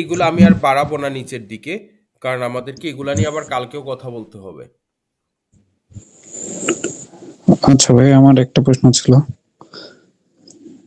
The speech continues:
Speaker 1: বলো ভাই।
Speaker 2: ভাই, ভাই, ব্যাংক ইনস্টিটিউট এরা তো মানে সেশনে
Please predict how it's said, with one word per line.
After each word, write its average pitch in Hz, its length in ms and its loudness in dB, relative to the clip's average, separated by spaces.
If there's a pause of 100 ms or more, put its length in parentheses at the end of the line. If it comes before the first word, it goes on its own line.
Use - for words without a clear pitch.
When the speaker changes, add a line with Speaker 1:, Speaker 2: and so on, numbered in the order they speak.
(1160)
Speaker 1:
বলো 147 240 -2
ভাই। 131 120 -12 (3000)
Speaker 2:
ভাই, 131 200 4 (920)
ভাই, 127 140 4 (180)
ব্যাংক 147 280 6 (120)
ইনস্টিটিউট 160 540 4 (100)
এরা 151 120 4 (140)
তো 160 80 4 (440)
মানে 143 140 8 (100)
সেশনে 151 440 4